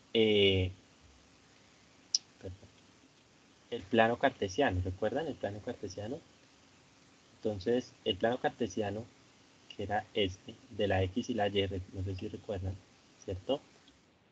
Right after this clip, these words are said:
Eh, ese como si me lo estuvieran poniendo ahí, ¿bien? Lo que pasa es que pues uno no lo, no lo ve, uno lo, no lo, solamente trabaja con los, o sea,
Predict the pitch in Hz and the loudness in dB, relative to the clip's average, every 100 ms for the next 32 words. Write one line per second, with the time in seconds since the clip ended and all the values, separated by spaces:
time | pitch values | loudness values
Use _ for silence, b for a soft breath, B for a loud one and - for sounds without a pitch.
0 | - 110 110 - 143 143 - 160 151 139 | 0 2 2 4 8 8 8 -4 -2 -2
1 | - 110 104 90 101 101 110 104 92 90 | -2 -2 -2 -2 -2 0 -2 0 0 0
2 | - 98 98 127 - - - - - - | -2 2 6 6 2 -20 -20 -20 -20 -18
3 | - 120 165 - - - - - 117 117 | -2 0 0 -8 -20 -20 -18 -6 -2 2
4 | 113 120 - 135 123 107 104 110 117 117 | 2 2 -2 -2 -2 0 -2 0 -2 2
5 | 117 117 113 - 110 107 120 127 123 123 | 2 4 2 -2 -6 -2 2 4 4 2
6 | - 101 98 101 110 - 110 104 104 110 | -6 -6 -2 -2 -2 -4 -6 -2 0 0
7 | - - - 117 120 113 127 120 98 104 | -2 -6 0 0 0 -2 -2 2 2 0
8 | 104 113 101 92 92 98 90 | -4 -4 0 0 -2 -2 -2